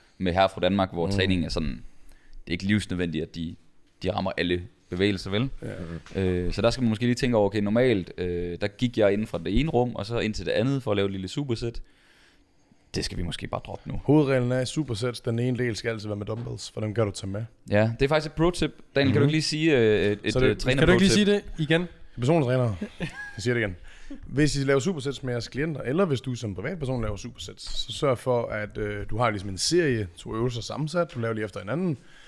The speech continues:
Speaker 2: Den ene komponent skal altid være med håndvægte. Fordi lad os sige, du laver pull-down superset med en stående skulderpres. Men så kan man tage håndvægte med ind til pull-downen.
Speaker 1: Mm.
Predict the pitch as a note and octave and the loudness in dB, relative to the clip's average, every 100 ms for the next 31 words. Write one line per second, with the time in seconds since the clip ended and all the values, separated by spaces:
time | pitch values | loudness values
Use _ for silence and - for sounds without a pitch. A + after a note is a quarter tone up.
0 | - - C3+ C#3 E3 E3 D#3 C3 - - | -14 -6 -2 2 4 4 2 0 -6 -6
1 | C3 A#2+ B2+ A2+ A2 G#2 G2+ G#2+ A#2 B2+ | -2 0 -2 -4 -8 -10 -8 -6 -4 -4
2 | G3+ D3+ - F#2 - - - G#2 G#2 G#2 | -4 -4 -10 -14 -18 -16 -12 -8 -4 -4
3 | - G2 F2+ E2 E2 E2+ F#2 - G2+ F#2+ | -6 -10 -12 -12 -12 -16 -10 -8 -8 -8
4 | E2+ E2+ E2+ F2+ F#2 - E2 E2+ E2 D#2+ | -10 -10 -14 -14 -10 -10 -10 -12 -14 -12
5 | E2+ - E2 E2 F2 - G2 E2 D#2+ - | -14 -14 -14 -12 -12 -12 -12 -10 -12 -12
6 | - A#2+ G2+ A#2 A2 G#2+ - G2 A#2+ A#2 | -14 -14 -10 -6 -6 -6 -8 -6 -4 -4
7 | G2+ G#2+ A2+ F#2 - B2 G2 E2 D#2+ E2 | -4 -6 -6 -8 -2 -2 -2 -8 -14 -20
8 | - G2+ G2 E2+ | -2 2 4 4